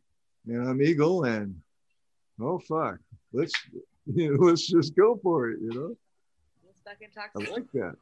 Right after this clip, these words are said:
Speaker 1: I love it, man. It's fucking shows heart, character. You know, you can stand on your own without a plan. Plus, it's a lot fucking easier. Let's put it down.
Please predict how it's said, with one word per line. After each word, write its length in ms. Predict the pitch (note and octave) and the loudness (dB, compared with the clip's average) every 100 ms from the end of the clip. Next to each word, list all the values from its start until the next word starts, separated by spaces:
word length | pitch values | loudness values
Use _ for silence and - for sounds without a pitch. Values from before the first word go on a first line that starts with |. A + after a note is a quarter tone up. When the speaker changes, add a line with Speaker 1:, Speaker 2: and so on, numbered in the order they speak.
| _ G2+ | _ -6
Speaker 1:
I 60 | |
love 260 | G#2 E3 F3 | -2 -2 -2
it, 120 | - | -4
man. 240 | G2 A#2+ B2 | -6 -8 -10
It's 120 | - | -10
fucking 360 | - C#3 B2 G2+ | -6 -4 -4 -6
shows 480 | - A#2+ A#2 G2+ - _ _ _ - | -2 0 0 -4 -14 _ _ _ -6
heart, 320 | C3 C3+ G2+ _ | -2 -2 -4 _
character. 520 | B2+ B2+ A#2+ - G#2 - _ _ _ _ _ _ A#2+ | 0 0 0 -4 -8 -8 _ _ _ _ _ _ -10
You 80 | G#2+ | -8
know, 280 | F#2+ G2 F#2+ | -8 -10 -10
you 100 | A2 | -8
can 80 | G2+ | -8
stand 340 | - C3 B2 A#2+ | -4 0 2 2
on 160 | A#2 | 0
your 180 | A#2 A#2 | 0 0
own 200 | A#2 A2+ | 0 0
without 300 | A2 G#2+ G#2+ | 0 0 0
a 140 | G2+ F#2+ - - | -2 -6 -12 -6
plan. 460 | B2 A#2 A2+ G2+ - _ _ - | -2 0 -2 -4 -10 _ _ -2
Plus, 220 | C4 G#3 | 0 0
it's 140 | D3+ | -2
a 40 | D#3 | 0
lot 220 | F3+ C#3+ | 0 0
fucking 300 | D3 A2 G#2+ | -2 -4 -2
easier. 340 | C3 D#3 G#2 F2+ | -4 -4 -6 -8
Let's 120 | G#2+ | -8
put 200 | - B2 | -4 -4
it 80 | - | -4
down. 200 | B2+ | -8